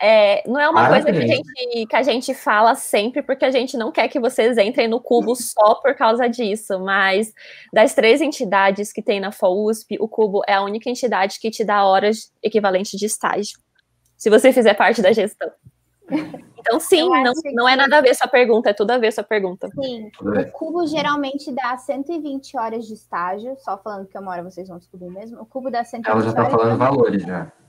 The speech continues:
Speaker 3: É, já
Speaker 1: <laughs> Jogou
Speaker 3: falou na
Speaker 1: já.
Speaker 3: minha mesa.
Speaker 2: A Ana
Speaker 3: E
Speaker 2: trabalha com valores.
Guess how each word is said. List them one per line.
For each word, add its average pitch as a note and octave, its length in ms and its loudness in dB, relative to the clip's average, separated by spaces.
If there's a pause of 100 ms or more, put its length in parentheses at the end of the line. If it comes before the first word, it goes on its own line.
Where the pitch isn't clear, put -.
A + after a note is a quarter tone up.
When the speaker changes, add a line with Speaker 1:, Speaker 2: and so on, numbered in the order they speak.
(260)
Speaker 3:
É, G#3 240 -2 (200)
já - 140 -2 (320)
Speaker 1:
<laughs> - 240 -2 (300)
Jogou B3 300 4
Speaker 3:
falou - 220 6
na B3+ 60 -4
Speaker 1:
já. A3 260 4
Speaker 3:
minha B3 120 -6 (140)
mesa. A3+ 400 -6
Speaker 2:
A - 80 4
Ana A#2+ 280 2
Speaker 3:
E C3+ 40 0
Speaker 2:
trabalha B2 480 0
com C3+ 180 -2
valores. D3 680 0